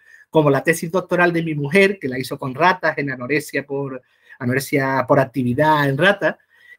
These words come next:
eh, fo-, son las que finalmente no, nos pagan la comida y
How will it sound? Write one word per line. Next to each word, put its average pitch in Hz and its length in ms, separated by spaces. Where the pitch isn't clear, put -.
eh, 151 280
fo-, 185 360
son 196 480
las 226 140
que 208 140
finalmente 202 640
no, 214 260
nos 180 200
pagan 202 320
la 196 120
comida 196 720
y 160 500